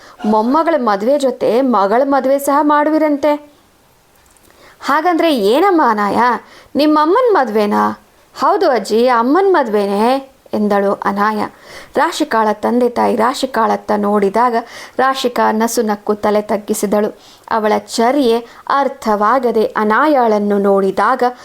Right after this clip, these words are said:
ಅವರ ನೋಟ ಅರ್ಥೈಸಿಕೊಂಡ ಅನಾಯ, "ಅದು ನೀವು ಯಾರ ಜೊತೆಗೆ ಮದುವೆ ಎಂದು ವರ್ಷಗಳ ಹಿಂದೆ ನಿರ್ಧರಿಸಿದ್ದೀರೋ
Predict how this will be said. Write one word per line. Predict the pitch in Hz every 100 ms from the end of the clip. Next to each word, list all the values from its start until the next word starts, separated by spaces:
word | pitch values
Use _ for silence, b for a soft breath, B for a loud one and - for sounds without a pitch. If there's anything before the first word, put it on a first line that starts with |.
| B B
ಅವರ | 254 240 233 226
ನೋಟ | 220 226 294 294 233 -
ಅರ್ಥೈಸಿಕೊಂಡ | 214 - 226 285 262 247 214 208 -
ಅನಾಯ, | 202 202 202 262 247 262 B B B
"ಅದು | - 262 262 262 262 -
ನೀವು | 240 240 247 247 233 233
ಯಾರ | 220 208 254 359
ಜೊತೆಗೆ | 330 320 311
ಮದುವೆ | 294 240 220 294
ಎಂದು | 285 262 240 208
ವರ್ಷಗಳ | 208 - 311 302
ಹಿಂದೆ | 262 233 233 226
ನಿರ್ಧರಿಸಿದ್ದೀರೋ | 214 208 214 214 214 214 208 220